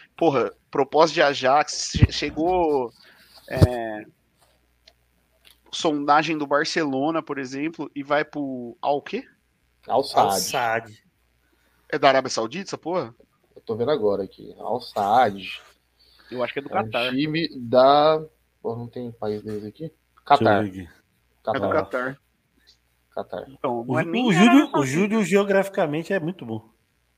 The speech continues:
Speaker 2: É, esse Al Saad contratou o Uribe.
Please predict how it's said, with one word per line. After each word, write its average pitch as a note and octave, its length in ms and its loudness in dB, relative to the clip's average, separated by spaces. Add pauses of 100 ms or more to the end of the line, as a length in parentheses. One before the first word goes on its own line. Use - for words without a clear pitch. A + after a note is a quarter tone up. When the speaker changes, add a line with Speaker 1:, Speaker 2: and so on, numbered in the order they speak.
(560)
Speaker 2:
É, C3+ 560 -2
esse - 160 -14
Al A#2+ 160 2
Saad C3+ 720 0 (100)
contratou C3 480 -2
o D3+ 160 -2
Uribe. A#2 480 -2